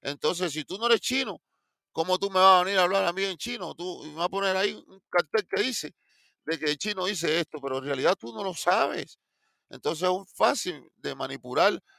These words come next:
el humano, muy, muy fa-, muy facilito, si no. Y, y, y según el, el nivel de, evolutivo del ser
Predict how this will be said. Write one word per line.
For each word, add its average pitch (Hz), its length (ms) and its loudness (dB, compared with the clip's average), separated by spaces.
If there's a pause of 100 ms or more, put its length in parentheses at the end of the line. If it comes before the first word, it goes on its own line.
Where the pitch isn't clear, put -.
(260)
el 143 200 -2
humano, 131 500 4
muy, 196 400 -10
muy 214 240 -8
fa-, 160 300 0 (260)
muy 220 240 -6
facilito, 156 600 -2
si 127 200 -12
no. 156 200 -10 (600)
Y, 135 140 -8
y, 151 640 -4
y 170 40 -6
según 190 460 -2
el, 175 480 -4
el 160 140 -4
nivel 160 360 -2
de, 175 420 0 (500)
evolutivo 160 800 0
del 139 100 -2
ser 180 340 0